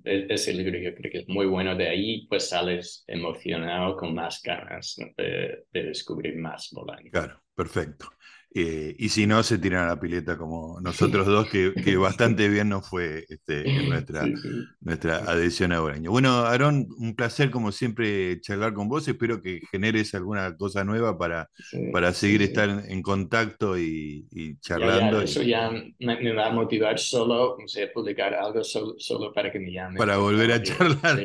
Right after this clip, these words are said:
Speaker 1: Sí.
Speaker 2: en, en el programa, perfecto. Hasta que se produzca nuestro viaje a, a, a Barcelona para visitarte.
Speaker 1: Vale, o, o el mío a, a verte a ti.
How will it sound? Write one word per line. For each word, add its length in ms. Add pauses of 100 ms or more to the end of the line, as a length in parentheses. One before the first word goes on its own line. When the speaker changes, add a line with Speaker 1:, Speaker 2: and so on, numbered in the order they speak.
(200)
Speaker 1:
Sí. 80 (420)
Speaker 2:
en, 80
en 60
el 200
programa, 640
perfecto. 640
Hasta 320
que 120
se 140
produzca 420
nuestro 320
viaje 360
a, 220 (300)
a, 180 (360)
a 100
Barcelona 600
para 240
visitarte. 640 (340)
Speaker 1:
Vale, 480
o, 160
o 220
el 120
mío 200
a, 140
a 120
verte 300
a 80
ti. 220